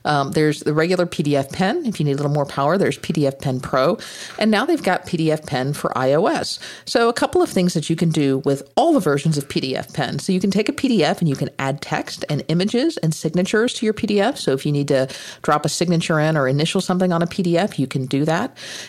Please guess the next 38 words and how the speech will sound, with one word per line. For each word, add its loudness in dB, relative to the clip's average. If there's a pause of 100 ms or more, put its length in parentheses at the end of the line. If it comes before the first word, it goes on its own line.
If -2
you 4
find 2
a 4
typo 0
in 2
your 0
P -4
D 2
F 0
and 2
you 4
need 2
to 2
correct -2
text -2
in 2
the 2
original 0
P -6
D 0
F, 0
you 2
can -4
do 0
that. -2
You 0
can -4
highlight -4
text -4
and -2
it -2
will 0
create -2
editable -2
blocks -4
of -18
text. -6